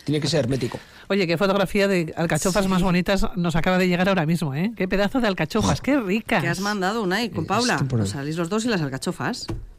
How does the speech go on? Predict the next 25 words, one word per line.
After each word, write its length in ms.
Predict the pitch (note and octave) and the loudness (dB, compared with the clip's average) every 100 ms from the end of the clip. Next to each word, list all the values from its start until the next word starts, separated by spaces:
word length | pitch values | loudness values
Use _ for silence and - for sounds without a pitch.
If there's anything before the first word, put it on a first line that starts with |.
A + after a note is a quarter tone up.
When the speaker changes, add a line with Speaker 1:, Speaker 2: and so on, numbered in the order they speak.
| - | -4
Speaker 3:
¿Qué 60 | |
vas 100 | A3+ | 0
a 60 | A3+ | 0
hacer 120 | G#3 | 2
con 120 | G3+ | 2
esas 140 | F#3+ F#3+ | 2 2
alcachofas? 760 | F#3+ F#3 G#3 D#3+ E3 F3 - - - F#3 | 2 2 0 0 -2 -2 -6 -10 -10 -8
Speaker 1:
<laughs> 300 | - - - | -8 -12 -6
Alcachofa 440 | C#3+ C#3+ F3 D#3 E3 | -2 0 0 0 2
roja, 340 | F#3 F3+ F#3+ | 2 2 0
alcachofa 440 | F3 - - D#3 D#3+ | 0 -2 -4 0 0
Speaker 2:
Qué 40 | |
Speaker 1:
verde, 140 | E3+ F3+ | 2 0
Speaker 2:
rico. 40 | E3 | 0
Speaker 1:
tenemos 220 | D#3 D#3 | 0 -2
de 60 | C3 | 0
todo. 320 | D3 C3+ A#2+ | 0 0 -2
Speaker 3:
¿Qué 120 | A#3 | -2
vas 140 | B3+ B3+ | -2 -2
a 60 | |
hacer 120 | A3+ | -4
con 120 | G#3 G#3 | -4 -2
esas 120 | G3+ | -2
alcachofas, 500 | F#3 F3+ D#3 D3 C#3+ | -2 -4 -6 -6 -4
Unai? 280 | E3 F3 | 0 0